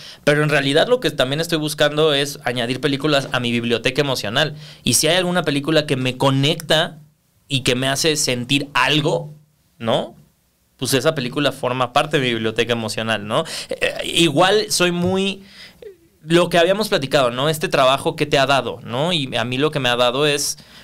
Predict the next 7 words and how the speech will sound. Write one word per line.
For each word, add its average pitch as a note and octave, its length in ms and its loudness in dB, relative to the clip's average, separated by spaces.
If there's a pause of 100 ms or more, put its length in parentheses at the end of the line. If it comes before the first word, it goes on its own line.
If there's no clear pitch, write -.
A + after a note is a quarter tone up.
(140)
un B2 120 0
poco D3 560 2 (680)
ser - 360 0
un D3+ 80 -2
poco D#3+ 180 0
más D3 200 0
polar, C3 500 2